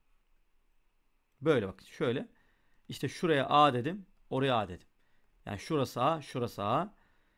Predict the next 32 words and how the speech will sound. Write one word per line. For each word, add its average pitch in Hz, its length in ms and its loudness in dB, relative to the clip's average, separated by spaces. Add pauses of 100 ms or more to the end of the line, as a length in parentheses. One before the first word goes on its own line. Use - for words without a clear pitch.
(280)
Ee, 104 640 -2 (320)
tamam 156 380 0
beşti. 156 440 0 (380)
A 151 200 6
ise 143 160 -4
o 123 40 -2
zaman 127 160 -2
buraya 117 180 -2
beş 139 160 -2
eksi 156 240 -4
A 156 100 0
kaldı. 156 260 -4
Burası 123 300 -4
beş 131 140 -6
eksi 160 260 -4
A. 160 280 -4 (1200)
Ee, 113 400 -4
burası 151 460 -2
neydi? 147 460 -4 (140)
Üç. - 320 -4 (800)
O 135 60 -6
zaman 143 220 -2
ne 151 40 -2
oldu? 131 260 -2
Üç - 180 -8
artı 127 300 0
A 151 340 -2 (280)
eşittir 156 540 -6 (640)
beş 139 180 -2
eksi 123 220 -4
A 110 180 2
oldu. 156 240 -10